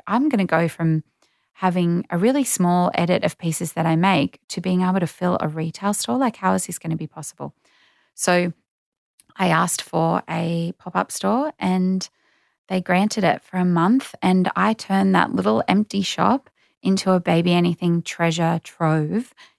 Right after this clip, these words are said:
You know, we filled it with fresh flowers, with candles. We really made it a magical space. So you helped me so much with that. It was definitely a family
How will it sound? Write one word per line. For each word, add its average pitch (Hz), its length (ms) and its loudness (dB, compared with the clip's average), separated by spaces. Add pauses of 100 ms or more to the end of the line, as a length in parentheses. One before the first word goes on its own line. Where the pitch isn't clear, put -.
You 196 100 2
know, 185 120 4
we 175 120 2
filled 180 320 0
it - 80 -2
with 170 140 -4
fresh - 460 -4
flowers, 175 640 0
with - 140 -12
candles. 170 720 0 (320)
We 196 100 4
really 202 300 4
made 170 220 2
it 165 100 0
a 165 40 2
magical 160 540 0
space. - 400 -6
So 165 340 0 (420)
you 185 380 0
helped - 440 -6
me 175 120 0
so 165 260 -2
much 160 300 0
with 170 120 -6
that. 233 240 2
It 214 60 0
was 185 120 -4
definitely 165 560 0
a 165 60 0
family 156 640 2